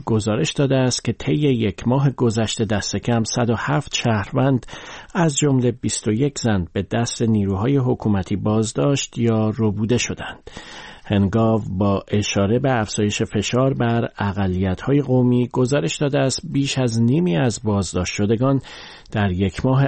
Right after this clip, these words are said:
اخیر شهروندان کرد بودند. همچنین در این مدت یازده تن از اقلیت‌های دینی شامل شهروندان بهایی، پیروان یارسان و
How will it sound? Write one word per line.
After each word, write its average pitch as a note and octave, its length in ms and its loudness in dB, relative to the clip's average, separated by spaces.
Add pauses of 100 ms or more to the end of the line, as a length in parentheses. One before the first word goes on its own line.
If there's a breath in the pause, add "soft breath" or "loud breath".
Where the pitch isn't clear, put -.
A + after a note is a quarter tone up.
اخیر G#2+ 480 0
شهروندان F#2 880 0
کرد B2+ 340 2
بودند. D#2+ 460 -6
همچنین G2 500 0
در F#2 140 0
این F#2+ 120 2
مدت G#2 440 2 (460 loud breath)
یازده A2 600 0
تن C3 200 0
از A2 280 0
اقلیت‌های G2 760 -2
دینی A2+ 340 2
شامل G2 480 0
شهروندان F#2 720 0
بهایی، G2 580 0
پیروان G2 840 0 (560 loud breath)
یارسان C3 520 2
و A#2 260 0